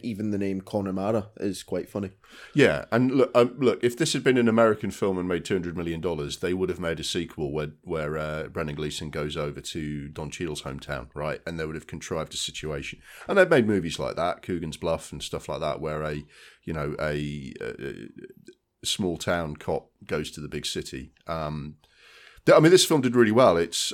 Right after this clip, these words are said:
Speaker 2: I, I think at the time, I don't know if it's been surpassed now, but at the time it was the most s-, commercially successful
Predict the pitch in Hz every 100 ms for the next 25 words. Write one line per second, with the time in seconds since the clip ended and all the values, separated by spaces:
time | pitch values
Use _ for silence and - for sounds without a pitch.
0 | - 101 104 - 120 110 - 113 - 104
1 | - 117 98 76 78 98 98 87 85 92
2 | 82 - 80 - - 92 - 92 85 92
3 | 80 - 95 82 76 80 - 82 85 82
4 | - - - - - 92 82 - 85 -
5 | - 87 - - 78